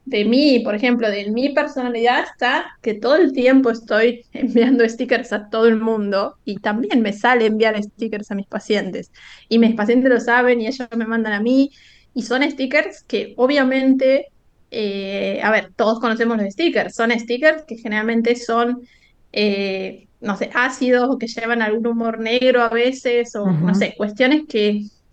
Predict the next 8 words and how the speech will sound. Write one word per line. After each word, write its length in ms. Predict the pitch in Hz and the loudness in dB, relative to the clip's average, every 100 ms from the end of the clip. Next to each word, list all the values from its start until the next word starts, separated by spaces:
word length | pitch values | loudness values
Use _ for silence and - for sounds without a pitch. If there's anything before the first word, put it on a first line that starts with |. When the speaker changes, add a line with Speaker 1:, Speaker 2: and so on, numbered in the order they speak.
| _ _ | _ _
Speaker 1:
transgreden 880 | - 196 214 262 233 233 262 277 262 | -2 0 0 0 2 4 4 6 4
un 200 | 233 214 | 2 -2
poco 280 | 208 220 233 | -4 -2 -4
esto 320 | 233 - 240 | -6 -4 -4
de 340 | 220 214 226 269 - - _ | -2 -2 -2 -4 -14 -20 _
el 220 | - 220 220 | -4 -2 0
vínculo 1300 | 226 240 233 240 240 233 226 220 220 214 208 202 196 - | 2 4 4 2 4 4 4 2 0 0 0 -2 -6 -6
terapéutico 800 | 208 202 202 208 247 254 254 240 | -6 -4 -4 0 4 4 2 -6